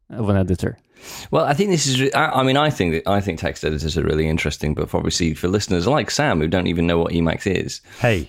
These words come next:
Speaker 2: Um, I, <laughs> well, you just said it. Um, the, <laughs> let's get into a little bit more detail about what these things are, though, because I've, uh, used quite extensively things like, uh, Vim, and I think there's often Vim versus Emacs, and these are generally the text editors that ship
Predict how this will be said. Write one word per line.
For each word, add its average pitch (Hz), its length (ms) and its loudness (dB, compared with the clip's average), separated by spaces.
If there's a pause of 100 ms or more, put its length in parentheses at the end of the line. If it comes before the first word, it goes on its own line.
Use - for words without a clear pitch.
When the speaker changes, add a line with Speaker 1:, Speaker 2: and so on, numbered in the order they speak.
(120)
Speaker 2:
Um, 87 360 2
I, 104 1040 0 (180)
<laughs> - 140 -16
well, 135 160 2
you 87 160 0
just 113 220 -2
said - 180 2
it. - 160 -2 (320)
Um, 143 300 6 (120)
the, 156 160 4
<laughs> 151 200 4
let's 165 220 4
get 131 120 2
into 135 220 4
a - 0 -
little 127 180 4
bit 113 120 4
more 110 160 4
detail 107 320 2
about 85 180 2
what 87 160 0
these 90 160 0
things 85 240 -2
are, 98 220 0
though, 78 160 0
because 82 340 -2 (640)
I've, 120 480 0
uh, 90 400 2
used 92 600 0
quite 90 260 -2
extensively 85 640 -2
things 82 280 0
like, 76 360 -4
uh, 80 240 -2
Vim, 80 440 0 (500)
and 92 100 4
I 92 60 2
think 107 240 2
there's 95 160 2
often 87 520 0
Vim 90 300 2
versus 85 360 0
Emacs, 85 440 0
and 85 140 2
these 104 180 2
are 95 40 0
generally 92 520 2
the 82 220 0
text - 360 -4
editors 80 380 -2
that 69 140 -6
ship - 360 -2